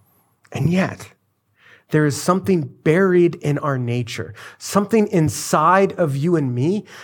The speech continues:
that is constantly pushing us to think that maybe we can, maybe we should. And using the law of God to justify ourselves, using the rule keeping to justify our actions is a cheap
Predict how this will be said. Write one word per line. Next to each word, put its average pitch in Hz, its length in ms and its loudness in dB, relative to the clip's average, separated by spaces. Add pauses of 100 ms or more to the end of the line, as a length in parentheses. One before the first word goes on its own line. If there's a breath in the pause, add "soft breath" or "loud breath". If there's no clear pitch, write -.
(120 loud breath)
that 156 100 2
is 147 160 -2
constantly 170 640 0
pushing 143 460 -4
us 120 160 -4
to 139 120 -6
think 131 300 -4
that - 140 -12
maybe 127 260 -2
we 117 140 -6
can, 107 320 -10 (680)
maybe 175 240 2
we 151 120 -2
should. - 460 -6 (1040 soft breath)
And 160 140 -2
using 233 340 2
the 233 80 4
law 190 360 4
of 165 140 0
God 135 440 2 (280 soft breath)
to 185 100 -6
justify 185 880 0
ourselves, 131 720 -4
using 202 280 0
the 247 80 4
rule 240 340 0
keeping 156 480 -6 (300 loud breath)
to 165 100 -8
justify 196 720 0
our 165 200 0
actions 165 580 -2
is 190 280 -4
a 185 240 0
cheap - 520 0